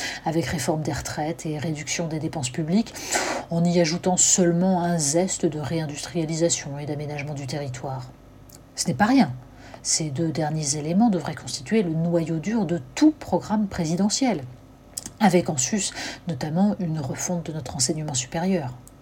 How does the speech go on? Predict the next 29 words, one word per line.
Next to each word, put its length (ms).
Encore 260
faut-il 340
expliquer 380
clairement 560
comment 460
on 220
y 80
parvient 580
sans 260
buter 380
sur 220
le 100
mammouth 640
qui 160
encombre 420
le 80
couloir 460
et 80
que 100
les 120
Républicains, 600
comme 280
le 100
Parti 280
socialiste 500
à 80
gauche, 260
ont 80
savamment 720